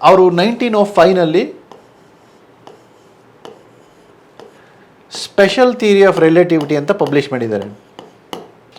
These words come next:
Special theory of relativity-ನ ನೈನ್ಟೀನ್ ಓ ಫೈವ್ ನಲ್ಲಿ ಪಬ್ಲಿಷ್ ಮಾಡಿದ್ದಾರೆ. ಈ ಥಿಯರಿಯಿಂದ law of reflection-ು ಮಾಡಿಫೈ ಆಗುತ್ತೆ.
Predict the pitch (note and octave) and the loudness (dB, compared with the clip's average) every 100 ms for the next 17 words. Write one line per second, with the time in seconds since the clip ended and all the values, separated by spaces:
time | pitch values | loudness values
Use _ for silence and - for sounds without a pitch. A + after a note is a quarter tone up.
0 | - - - F#3 B3+ A#3+ G#3 G#3+ G3 E3+ | -18 -12 -2 -2 0 -4 0 2 2 2
1 | E3 E3 E3 D3 C#3 C#3 G3+ D#3 E3 G3+ | 0 0 -2 -6 -6 -4 -4 -2 -2 -2
2 | G#3+ F#3+ F3 - D#3+ D3+ G3+ F3 C3 C#3+ | -2 -2 -2 -4 -4 -4 -6 -6 -4 -4
3 | C#3 A#2 G2+ F#2+ G2+ - - - - _ | -4 -8 -8 -10 -16 -20 -20 -20 -20 _
4 | - _ _ _ _ _ _ G3 B3 C4 | -20 _ _ _ _ _ _ -4 -2 -2
5 | - G#3 C4 B3 G3+ C#3 B2 F3 G3 - | -2 2 2 2 -2 0 2 2 -4 -14
6 | - C#3 D#3+ G3 A3 G#3+ E3+ F3 E3+ - | -10 -2 2 4 2 2 -2 -2 -4 -4
7 | C#3+ C#3 B3 A#3 C3+ C#3 C#3 C#3 B2+ A#2 | -6 -6 -8 -6 0 2 2 2 0 0
8 | A2+ - G2+ | -2 -8 -16